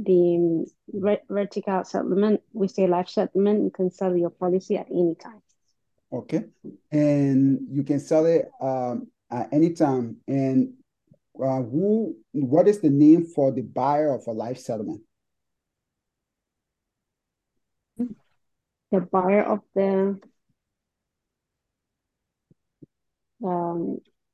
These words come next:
Speaker 1: the buyer gonna be a policy owner.
Speaker 2: Yes, uh, yeah. When the,
Speaker 1: Mm-hmm.
Speaker 2: when the buyer buys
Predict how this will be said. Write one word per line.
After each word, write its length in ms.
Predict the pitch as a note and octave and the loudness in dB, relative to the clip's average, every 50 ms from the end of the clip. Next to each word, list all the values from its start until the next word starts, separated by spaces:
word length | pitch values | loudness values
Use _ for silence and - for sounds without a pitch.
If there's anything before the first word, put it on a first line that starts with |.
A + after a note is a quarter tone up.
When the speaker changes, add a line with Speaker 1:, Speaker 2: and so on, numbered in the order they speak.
| _ _ _ _ _ _ - - | _ _ _ _ _ _ -12 -8
Speaker 1:
the 160 | F#3+ G3 F#3+ | -4 -4 -4
buyer 440 | D#3 - A3+ G#3+ G3 C4+ D4+ D4 A#3+ | -4 -6 -4 0 2 2 2 2 2
gonna 300 | - - G3 F#3 F3+ E3+ | 0 2 2 2 2 2
be 220 | F3 F3+ E3+ E3+ | 2 2 0 0
a 100 | E3+ - - | -2 -4 -6
policy 540 | - - F#3 F#3+ G3 G3 - - G#3+ G3+ | -2 0 4 4 4 2 2 0 0 2
owner. 480 | F3+ - F3 G#3 A#3+ B3 G#3 F3+ F#3+ F3+ - - _ _ _ _ _ _ _ _ _ _ _ _ _ _ _ - | 2 0 0 2 2 2 2 0 -2 -4 -8 -16 _ _ _ _ _ _ _ _ _ _ _ _ _ _ _ -4
Speaker 2:
Yes, 400 | D3+ E3 E3+ D3 A#2 G#2+ - G#2 | 2 4 4 4 2 0 -2 -2
uh, 120 | A#2 - - - | -2 -2 -2 -2
yeah. 180 | C#3+ D#3+ E3+ D#3 | 2 4 6 6
When 160 | C#3+ C#3+ C#3 | 6 6 4
the, 60 | - | 4
Speaker 1:
Mm-hmm. 380 | G3+ G#3+ A3+ B3+ C#4 C#4 - C#3+ - - | 4 4 2 2 2 0 -2 -4 -6 0
Speaker 2:
when 140 | - D#3 D3+ D#3+ | 2 4 6 6
the 60 | C#3+ | 6
buyer 380 | B2 B2+ D3 D#3 F3 C#4 F#3+ | 6 4 6 6 8 8 6
buys 680 | F3 D3 - C#3 C#3 D3 D#3+ F3 F#3 F#3 - - - | 6 4 2 0 2 2 2 0 0 -2 -8 -14 -20